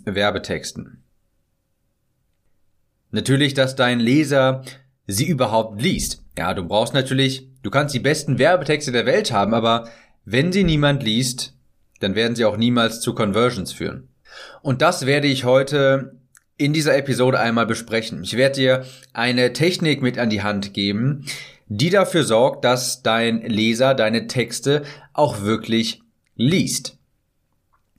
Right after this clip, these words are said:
Es ist eine Technik, mit der sie quasi unbemerkt durch den Text fließen und gar nicht aufhören können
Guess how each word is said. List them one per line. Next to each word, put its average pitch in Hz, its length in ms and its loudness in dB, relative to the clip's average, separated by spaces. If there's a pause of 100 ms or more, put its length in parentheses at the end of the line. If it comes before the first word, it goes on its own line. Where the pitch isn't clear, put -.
(320)
Es 117 100 -4
ist 151 120 -2
eine 151 200 0
Technik, 170 440 2
mit 139 140 -4
der 135 160 6
sie 131 160 -2
quasi 123 720 0 (440)
unbemerkt 160 880 2
durch 175 500 0
den 151 260 0
Text - 420 -4
fließen 143 420 0
und 131 160 0
gar 131 180 0
nicht 147 260 -8
aufhören 131 680 0
können 104 480 0